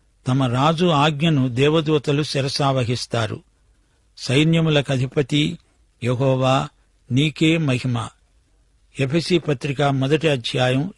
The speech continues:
ఇరవై నుండి ఇరవై రెండో వచనం వరకు. ఆ బలాతిశయము చేత క్రీస్తును మృతులలో నుండి లేపి, సమస్తమైన ఆధిపత్యము కంటే, అధికారము కంటే,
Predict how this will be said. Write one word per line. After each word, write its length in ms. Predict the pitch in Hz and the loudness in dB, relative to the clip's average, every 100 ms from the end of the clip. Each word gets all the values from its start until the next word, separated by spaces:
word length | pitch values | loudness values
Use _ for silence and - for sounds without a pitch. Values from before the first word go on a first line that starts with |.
| 127 | -4
ఇరవై 360 | 135 147 151 | -2 2 2
నుండి 400 | 139 135 135 131 - | 2 0 -2 -4 -6
ఇరవై 320 | 131 139 143 | -4 -2 -2
రెండో 380 | 123 139 143 143 | 0 -2 0 0
వచనం 500 | 123 123 - 127 120 | 0 -4 -4 -4 -2
వరకు. 440 | 117 120 131 143 - _ _ _ _ _ _ _ 127 | -4 -6 -6 -6 -10 _ _ _ _ _ _ _ -4
ఆ 140 | 127 | -2
బలాతిశయము 880 | 131 127 139 156 - 165 160 160 160 156 175 | -2 -2 0 0 0 -4 -2 0 -2 -2 0
చేత 200 | 175 - - _ _ _ _ _ - | 0 -4 -10 _ _ _ _ _ -2
క్రీస్తును 540 | 143 175 - 185 175 | 0 2 0 0 0
మృతులలో 680 | 143 131 135 160 165 165 170 | 0 -2 -2 0 2 2 2
నుండి 340 | 165 160 147 | 0 -2 -2
లేపి, 440 | 131 151 165 117 - _ _ _ _ _ _ | 0 0 -2 -8 -12 _ _ _ _ _ _
సమస్తమైన 840 | - 131 156 156 - 175 170 156 147 - | -4 0 0 0 -2 0 0 0 -2 0
ఆధిపత్యము 800 | 135 147 160 175 160 - 160 151 | 0 0 -2 -4 -6 -4 -2 -2
కంటే, 560 | - 131 123 135 156 - _ _ - | -2 -4 -2 -2 -2 -8 _ _ -6
అధికారము 640 | 127 147 - 170 165 165 151 | -2 -2 0 0 0 0 -4
కంటే, 580 | - 131 117 131 147 | -4 -4 -2 -2 -2